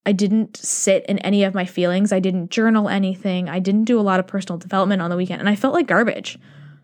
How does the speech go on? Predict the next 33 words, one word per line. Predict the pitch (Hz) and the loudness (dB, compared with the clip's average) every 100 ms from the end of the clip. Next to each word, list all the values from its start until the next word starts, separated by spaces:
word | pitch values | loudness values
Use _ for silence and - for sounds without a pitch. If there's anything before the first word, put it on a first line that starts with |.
| _ | _
That's | - 262 | -2 0
what | - | 4
I | 196 226 | 2 2
can | 220 | 0
tell | 185 135 | -2 -4
you. | 156 | -2
And | 180 | 2
maybe | 214 226 262 | 4 4 4
you're | 254 | 2
sitting | 254 226 226 | 2 0 2
there | 214 | 2
and | |
you're | 208 | 2
<laughs> | |
like, | 208 226 | 0 -2
"I | 196 247 | 0 0
feel | 330 | 2
like | 311 | 2
garbage | 226 214 202 190 | 2 2 2 -4
too, | - 208 | -4 -4
Jess. | - 95 214 - _ - - - | -4 -4 -6 -8 _ -20 -14 -2
I've | 226 | 2
been | 254 | 2
feeling | 233 214 | 2 4
like | 214 190 | 4 2
garbage | 175 190 190 | 2 0 0
this | 180 | -2
whole | - 208 | 0 -2
pandemic | 202 208 185 180 196 170 | 0 0 0 0 0 -2
because | 185 180 185 175 - - _ _ _ _ _ _ _ _ | -4 0 0 0 -4 -10 _ _ _ _ _ _ _ _
I | 170 | -8
can't | 185 - 208 214 208 | -6 -2 0 0 0
focus. | 175 170 107 - - - | -2 -2 -6 -6 -6 -6